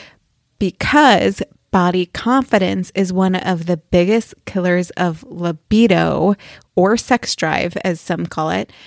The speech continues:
And the other biggest reason is stress. So all of these things are just so interconnected. This is why this conversation is important. A lot of times, I don't think that people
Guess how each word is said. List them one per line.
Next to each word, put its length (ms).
And 200
the 100
other 300
biggest 380
reason 460
is 440
stress. 920
So 360
all 440
of 100
these 260
things 420
are 160
just 600
so 640
interconnected. 1300
This 200
is 180
why 520
this 320
conversation 800
is 160
important. 720
A 80
lot 240
of 80
times, 380
I 120
don't 220
think 180
that 200
people 500